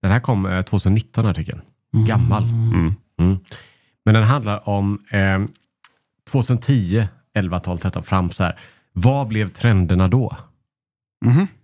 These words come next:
Speaker 1: Tvåtusen tio började vi med.
Speaker 2: Mm.
Speaker 1: Då var den, den stora heta trenden var riktig mat.
Speaker 2: Riktig mat?
Speaker 1: Ja,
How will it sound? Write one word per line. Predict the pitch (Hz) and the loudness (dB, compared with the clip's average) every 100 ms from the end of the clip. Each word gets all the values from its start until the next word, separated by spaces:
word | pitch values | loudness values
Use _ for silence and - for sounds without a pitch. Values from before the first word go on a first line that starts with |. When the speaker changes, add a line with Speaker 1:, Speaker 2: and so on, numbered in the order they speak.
| _ _ _ _ _ _ _ - | _ _ _ _ _ _ _ -2
Speaker 1:
Tvåtusen | 123 113 | 0 2
tio | 117 101 95 | 2 0 0
började | 92 76 | -2 -2
vi | |
med. | 71 - _ _ - | -10 -14 _ _ -2
Speaker 2:
Mm. | 113 117 110 - _ | 2 2 -2 -12 _
Speaker 1:
Då | 117 | 2
var | 120 107 | 2 -2
den, | - 101 98 - - | -4 -4 -6 -6 -6
den | 104 | -4
stora | - 107 | 0 2
heta | 98 107 | 2 2
trenden | 90 90 85 | 0 0 2
var | 87 | 4
riktig | 101 - - - | 2 2 -2 -2
mat. | 80 82 - - - - _ _ _ - | 0 -2 -6 -14 -20 -20 _ _ _ -4
Speaker 2:
Riktig | 123 170 - 214 | 0 0 0 -4
mat? | 117 - | -4 -4
Speaker 1:
Ja, | 85 95 | -2 -2